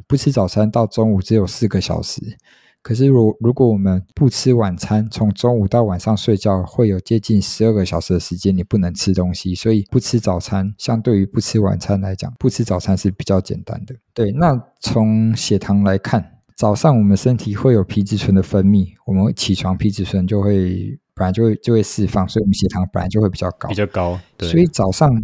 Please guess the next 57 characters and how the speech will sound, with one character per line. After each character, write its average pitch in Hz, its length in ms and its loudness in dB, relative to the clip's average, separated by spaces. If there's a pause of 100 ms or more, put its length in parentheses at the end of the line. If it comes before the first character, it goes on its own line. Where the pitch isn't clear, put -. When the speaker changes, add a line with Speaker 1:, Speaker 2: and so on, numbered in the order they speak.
Speaker 1:
血 - 180 0
糖 101 220 2
已 98 40 -2
经 131 200 2
比 110 80 -2
较 123 180 2 (300)
高 107 160 0
的 101 80 0
状 104 200 0
况， 95 240 0
我 95 120 -4
们 92 120 2
又 107 180 4
吃 - 220 -6
早 87 200 -2
餐， 90 280 -6 (160)
那 123 200 2
我 104 120 4
们 98 200 4
大 113 120 0
部 113 140 -2
分 107 160 2
的 101 80 4
早 90 160 -4
餐 95 160 -2
都 95 160 0
是 92 60 0
什 95 160 -6
么？ 104 200 -12
都 107 120 0
是 - 100 -4
碳 101 180 0
水 95 140 -4
化 90 220 -2
合 90 120 -6
物。 95 220 -6 (120)
Speaker 2:
嗯 104 140 -4
哼。 107 240 -2 (380)
Speaker 1:
所 - 220 -4
以 143 60 4
我 123 120 2
们 107 220 4
血 - 160 -2
糖 104 180 0
已 110 40 0
经 120 200 0
高 113 220 2
了， 104 100 2
你 90 120 -2
再 123 160 0
给 101 160 -4
他 107 180 -2
一 107 60 0
个 101 160 -2 (100)
更 113 220 4
高 101 240 0
的 92 340 0